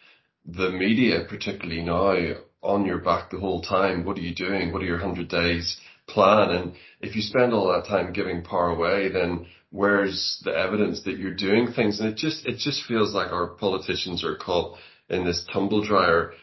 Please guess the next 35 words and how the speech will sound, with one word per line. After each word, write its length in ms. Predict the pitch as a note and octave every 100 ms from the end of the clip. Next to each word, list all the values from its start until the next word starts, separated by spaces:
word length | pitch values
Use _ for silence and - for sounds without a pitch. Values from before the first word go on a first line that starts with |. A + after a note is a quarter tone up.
| _
where, 540 | - F#2+ F2+ F2 E2 - - _ _ _ _ -
uh, 220 | - F#2 - -
there's 180 | G#2+ G2+
just 220 | A#2+ A2
not 380 | G#2 G2 G2 F2+
enough 240 | F#2 F2+ - _ - -
time 580 | F2+ F#2+ G#2+ G2 E2+ - _ _ _ _ _
to 180 | - F#2
do 220 | G2 F#2+
the 120 | F#2 F2+
sensible 640 | - F#2 - F#2+ F#2 F#2 -
thing. 380 | G#2 C#3 B2 G#2+
It's 200 | G#2 G2+
about 440 | G2+ G2+ G2 G2
what 240 | G2+ G2
gets 280 | G#2 F2 -
you 60 | G2+
through 200 | G2+ F#2
the 100 | F2+
next 300 | F2 - -
five 280 | F2+ F2+ F2+
minutes. 440 | A2 B2 - - - - -
And 360 | G#2+ G2+ G2 F#2+ - _ _ _
I 100 | G#2
worry 400 | G#2 G#2 A2+ A2
that 340 | G#2 F#2 F2 - _ _ _ _ _ _
serious 480 | - - A2 G#2 F#2+
devolution 640 | G#2 F#2 F#2 F#2+ - F2+ F2
and 160 | F2
serious 520 | E2+ G#2 G2 F#2+ F2+ -
community 420 | G#2 F#2+ F2+ E2+
empowerment 640 | E2+ - F2+ E2+ E2+ D#2
would 200 | F#2 F2
take 280 | - G2+ -
time. 520 | A2 E2+ E2 F#2+ -